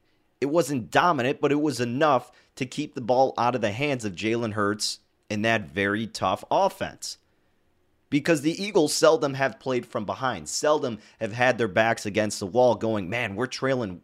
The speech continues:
late in this game. We can't do what we want to do. We gotta hurry up and score," because a lot of the time has been taken off because of our opponent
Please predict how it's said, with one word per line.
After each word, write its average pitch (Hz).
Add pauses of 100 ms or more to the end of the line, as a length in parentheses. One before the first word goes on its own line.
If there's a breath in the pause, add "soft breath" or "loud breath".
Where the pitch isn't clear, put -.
late 131
in 120
this 85
game. 147
We 135
can't 135
do 135
what 104
we 151
want 151
to 101
do. 110
We 147
gotta 123
hurry 127
up 165 (200 loud breath)
and 117
score," 165
because 151
a 127
lot 123
of 127
the 120
time 113
has 107
been 113
taken 107
off 95
because 98
of 92
our 95
opponent 139